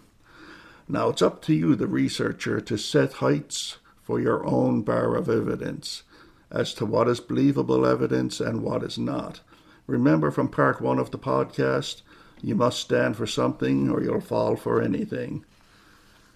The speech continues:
So right now, it may be helpful for you to set up, uh, an infrastructure of your research by asking yourself a few questions about your motivation. Firstly, why do you want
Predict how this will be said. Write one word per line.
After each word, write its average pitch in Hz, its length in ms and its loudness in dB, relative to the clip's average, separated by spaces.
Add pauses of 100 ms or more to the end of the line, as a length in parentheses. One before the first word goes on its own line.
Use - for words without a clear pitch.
So - 100 -8
right 160 320 8
now, 127 240 8
it - 80 4
may 135 160 4
be 117 160 2
helpful 123 500 0
for 120 220 0
you 110 160 0
to 113 140 -2
set 120 260 0
up, 123 320 -2
uh, 120 300 2
an 120 100 0
infrastructure 117 1000 0
of 113 120 -2
your 120 140 -2
research 120 600 -2
by 131 160 -4
asking 139 460 0
yourself 131 440 -2
a 123 60 -6
few 123 260 -6
questions 127 680 -6
about 120 300 -4
your 123 80 -2
motivation. 120 800 -2 (880)
Firstly, 143 720 2 (180)
why 123 280 0
do 127 100 0
you 135 180 4
want 131 300 2